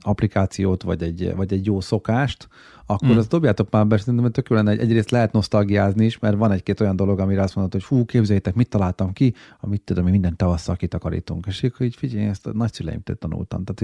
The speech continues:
Speaker 1: ez egy tök jó, de vannak ilyen időtálló
Speaker 2: <laughs>
Speaker 1: jó szokások, amit így az ember neki emel, hogy van egy ilyen kis érzet, hogy na most jön a szép idő, most lehet, van mit kint nézni,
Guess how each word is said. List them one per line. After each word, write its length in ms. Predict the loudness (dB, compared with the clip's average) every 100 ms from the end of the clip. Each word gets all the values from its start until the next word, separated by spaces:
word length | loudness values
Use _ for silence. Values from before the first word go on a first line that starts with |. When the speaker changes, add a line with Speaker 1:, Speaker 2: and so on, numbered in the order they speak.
| 0
Speaker 1:
ez 40 |
egy 80 | 0
tök 200 | -2 -2
jó, 80 | -2
de 140 | -2
vannak 300 | 0 0 0
ilyen 120 | -2
időtálló 680 | -2 0 -2 -2 -2 0 0 -2 -6
Speaker 2:
<laughs> 180 | -4 -2
Speaker 1:
jó 220 | 4 4
szokások, 600 | 4 2 2 2 2 2
amit 220 | 2 2 2
így 80 |
az 100 | 2
ember 260 | 4 2 2
neki 280 | 0 0 2
emel, 180 | 2 2
hogy 120 | 4
van 140 | 2
egy 140 | 2 0
ilyen 140 | 0
kis 180 | 0 0
érzet, 280 | 0 0 -4
hogy 100 | 0
na 160 | 2
most 240 | 2 2 2
jön 140 | 0
a 60 | 0
szép 300 | 0 -2 0
idő, 300 | 2 2 0 -4 -6
most 220 | 0 2
lehet, 220 | 2 0 0
van 180 | 0 2
mit 180 | 0 0
kint 280 | 0 0 0
nézni, 500 | -2 0 0 0